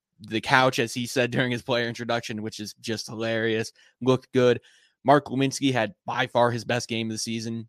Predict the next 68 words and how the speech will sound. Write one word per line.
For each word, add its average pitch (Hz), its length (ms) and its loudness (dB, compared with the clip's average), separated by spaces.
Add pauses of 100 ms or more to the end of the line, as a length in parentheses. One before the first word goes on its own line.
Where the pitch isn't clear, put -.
You 113 100 -6
can 110 120 -8
make 117 160 -4
an 110 40 -8
argument 117 300 -4
as 107 80 -8
best 110 220 -2
of 107 40 -8
his 107 120 -8
Giants 104 280 -4
career, 131 460 4 (200)
allowed 113 260 2
only 104 180 -2
one 104 260 -2
pressure, 135 480 4 (200)
made 185 160 2
some 113 180 -4
really 127 260 2
nice 123 220 0
plays 120 300 0
in 117 80 -6
the 107 80 -4
run, 113 260 -2
which 117 160 -6
is 113 140 -8 (280)
kinda 156 220 4
what 143 160 6
he 139 80 0
was 117 140 -4
doing 120 260 -4
last 110 300 -2
season, 127 500 -6
which 117 260 -2
you 117 60 -6
could 107 140 -10
make 113 160 -2
the 110 100 -4
excuse 107 340 -2
for 113 160 0
his 104 180 -4 (300)
awfulness 113 580 2
as 101 280 -8
a 107 40 -12
pass 113 300 -4
protector. 120 560 4 (300)
'Cause 143 160 6
at 143 100 6
the 147 100 2
end 156 80 2
of 135 80 2
the 135 60 0
day, 160 300 4 (240)
he's 175 180 2
a 170 60 8
great 156 240 4
run 135 180 2
blocker. - 560 -8
I - 80 2
won't 165 180 6
say 123 120 2
great. 87 260 -8
He's 147 220 4
a 135 80 6
good 123 340 4
to 123 100 -6
fine 110 360 -2
run 95 220 -10
blocker. - 480 -12